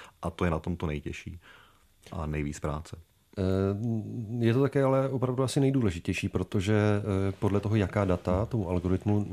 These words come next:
Speaker 2: dáte, eh, tak, eh, k tomu učení, tak vlastně tím hodně definujete to, co ten algoritmus ve výsledku, eh, bude dělat. Eh, když uděláte na začátku, eh,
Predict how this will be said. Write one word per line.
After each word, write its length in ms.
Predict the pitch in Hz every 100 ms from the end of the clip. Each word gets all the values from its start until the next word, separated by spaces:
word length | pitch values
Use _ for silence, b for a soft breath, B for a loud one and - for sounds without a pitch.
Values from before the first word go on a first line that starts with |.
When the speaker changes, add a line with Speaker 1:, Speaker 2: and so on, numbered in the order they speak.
| 98
Speaker 2:
dáte, 340 | 82 76 95
eh, 500 | 95 101 95 87 90 -
tak, 220 | 85 - - 87 90
eh, 40 | 92
k 100 | -
tomu 180 | 98
učení, 440 | 98 98 95 85 98
tak 280 | 110 101 -
vlastně 340 | 92 92 107
tím 240 | - 110
hodně 340 | 107 90 101 110
definujete 580 | 95 - 90 85 87 85 B B B -
to, 100 | 101
co 160 | -
ten 200 | - 92 90
algoritmus 580 | 87 87 85 95 90
ve 80 | 87
výsledku, 760 | 85 - 92 - - 90 90 90
eh, 220 | 87 85
bude 240 | 80 87 82
dělat. 420 | 80 76 71 - 80
Eh, 40 |
když 280 | 85 85 -
uděláte 340 | 90 87 82 95
na 80 |
začátku, 560 | 87 90 92 87 - 90 B B B
eh, 40 | -